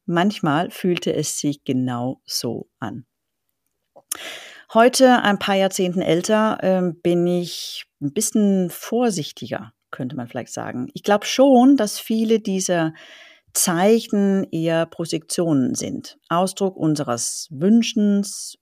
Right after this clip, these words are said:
dass Dinge Sinn ergeben. Aber ich lehne das Ganze auch nicht ganz komplett ab. Denn ganz ehrlich,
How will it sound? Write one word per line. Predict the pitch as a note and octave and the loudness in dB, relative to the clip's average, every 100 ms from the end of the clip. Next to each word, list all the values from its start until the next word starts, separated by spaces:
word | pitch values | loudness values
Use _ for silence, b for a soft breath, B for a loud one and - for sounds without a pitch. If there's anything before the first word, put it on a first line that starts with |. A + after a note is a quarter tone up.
| _ - | _ -12
dass | B2 - - - | -10 -8 -10 -2
Dinge | E3 E3+ E3+ E3 | 0 2 0 -2
Sinn | - - C3 C3 | -6 -4 -4 -4
ergeben. | C3+ A#2+ G#2+ - B2 _ _ _ | -8 -10 -10 -12 -16 _ _ _
Aber | A#2+ A#2+ C3 D3+ F3+ C#4+ G#4+ - B B B B B | -12 -10 -10 -4 0 0 -2 -6 B B B B B
ich | G3+ F#3+ | -4 0
lehne | F#3 A#3+ F#4 G#4 | 0 0 0 -2
das | A3+ - - | -4 -6 -6
Ganze | D3 F#3 - A3 - | -4 -4 -4 -6 -6
auch | C#3 - - | -10 -10 -8
nicht | C#3+ - _ _ _ - | -8 -8 _ _ _ -4
ganz | D3+ F3+ - | -4 -2 -4
komplett | - D3+ - - - | -4 -6 -8 -10 -10
ab. | - - - _ _ _ _ - | -18 -20 -20 _ _ _ _ 0
Denn | F3+ F#3 - | 2 2 0
ganz | F#3 G#3 | -2 0
ehrlich, | - B3 C4 D#4+ | 0 0 0 -2